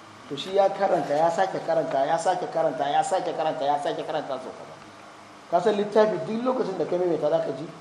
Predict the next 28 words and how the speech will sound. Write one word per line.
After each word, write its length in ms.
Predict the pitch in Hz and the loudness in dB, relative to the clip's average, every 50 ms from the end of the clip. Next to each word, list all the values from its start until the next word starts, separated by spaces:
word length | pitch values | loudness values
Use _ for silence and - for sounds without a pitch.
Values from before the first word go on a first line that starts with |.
| - - - - - - - | -20 -20 -20 -20 -18 -10 -8
sabon 220 | 139 131 135 131 - | -6 -4 -4 -6 -6
karatu. 280 | - - - - - - - - - - - - - - - - - - - - - - - - - - - - - - - - - - - - - - - - - - - - - - - - - - | -10 -12 -12 -14 -16 -18 -20 -20 -20 -20 -20 -20 -20 -20 -20 -20 -20 -20 -20 -20 -20 -20 -20 -20 -20 -20 -20 -20 -20 -20 -20 -20 -20 -20 -20 -20 -20 -20 -20 -20 -20 -20 -20 -20 -20 -20 -20 -20 -4 2
Ka 120 | 180 185 | 2 4
manta 240 | 220 247 247 240 196 | 4 4 2 2 0
cewar 320 | - - - 220 202 208 208 | -2 0 4 6 8 8 8
a 120 | - - | 8 6
tsangaya 540 | - - 156 160 156 180 208 214 208 190 165 | 4 2 0 0 2 2 6 8 8 8 8
akwai 260 | 156 151 - 190 202 208 | 6 4 2 0 2 4
lokacin 420 | 214 226 220 214 - - 185 180 | 4 4 4 4 -2 -4 -4 -2
da 80 | 170 143 | -2 -2
sai 140 | - 170 | 0 2
an 180 | 185 208 202 - | 2 2 2 2
tashi 220 | - 170 - - | 0 0 0 -2
ɗalibai 440 | 208 - 185 165 156 147 160 180 190 | 0 4 4 4 4 4 0 -2 0
gaba 260 | 190 180 143 156 170 170 170 | 2 2 4 6 6 4 6
ɗaya, 220 | 170 196 202 185 - - - - - - - - - - | 4 2 2 2 2 0 -6 -10 -12 -14 -16 -18 -18 -10
sannan 260 | - 151 156 185 190 | -6 -4 -2 -2 -2
shi 140 | 180 214 208 | -2 -4 -2
mai 120 | 208 190 | -2 -2
tsangaya 340 | 180 - 156 160 170 185 185 | -2 -2 -4 0 4 4 4
kuma 220 | 180 175 170 180 175 | 4 4 0 0 2
zai 140 | 185 185 | 2 2
zauna 220 | 165 180 185 185 185 | 4 4 4 4 2
ya 80 | 185 | 0
ci 100 | - - | -2 -2
gaba 200 | 175 165 175 185 | -2 4 6 6
da 80 | 180 170 | 6 4
karatu? 380 | 139 135 123 117 117 - 170 | 2 -2 -4 -4 -6 -8 -10